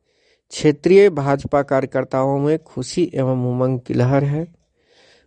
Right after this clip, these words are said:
भारतीय जनता पार्टी जिला चतरा का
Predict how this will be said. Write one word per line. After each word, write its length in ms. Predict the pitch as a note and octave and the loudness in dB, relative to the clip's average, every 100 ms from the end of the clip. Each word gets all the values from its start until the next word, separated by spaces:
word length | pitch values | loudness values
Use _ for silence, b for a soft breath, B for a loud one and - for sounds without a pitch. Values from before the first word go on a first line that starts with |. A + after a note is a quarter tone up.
| - | -4
भारतीय 420 | C#3 E3 F3 G#3+ | 2 2 2 2
जनता 340 | F#3 F3 D#3+ D3+ | 2 2 4 4
पार्टी 540 | D#3+ D#3 D#3 F#3 F3+ - | 4 4 2 -2 -2 -4
जिला 280 | C3+ C#3 C#3 | -4 -2 -2
चतरा 440 | D3 C#3 D3 D#3+ | -4 -6 0 0
का 200 | D#3 E3+ | 2 2